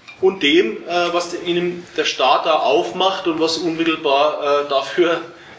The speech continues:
dem entgegensteht, dafür einen Schaden bedeutet. Also müssen sie sich jedes Mal wieder neu dafür entscheiden,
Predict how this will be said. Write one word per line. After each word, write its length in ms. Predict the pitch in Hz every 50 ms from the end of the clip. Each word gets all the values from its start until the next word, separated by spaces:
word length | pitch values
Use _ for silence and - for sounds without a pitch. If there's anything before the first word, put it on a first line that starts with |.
| - - - - -
dem 180 | 147 160 170
entgegensteht, 680 | 165 151 - - 143 147 151 - - - 175 175 160 165
dafür 360 | 147 147 147 - 160 160 151
einen 100 | 156 147
Schaden 380 | - 139 120 117 - - - 123
bedeutet. 560 | 131 120 120 117 110 107 104 101 107 104 - - - - - - - - - - - - - _ _ - - - - - - - - - - - - - _ - - - _ _ - - _ - - _ _ _ _ _ _ _ _ _ _ _ _ _ _ - - - - _ _ - -
Also 200 | 135 131 151 160
müssen 220 | 170 220 220 196
sie 120 | 170 175 175
sich 240 | 175 190 175 123 123
jedes 420 | 147 165 247 262 247 214 - -
Mal 420 | 135 127 127 147 175 190 175 156
wieder 200 | 147 147 151 143
neu 340 | 135 127 120 131 156 190 208
dafür 380 | 190 175 - - - 165 160 165
entscheiden, 760 | 151 139 - - 131 110 117 135 170 - 180 196 190 180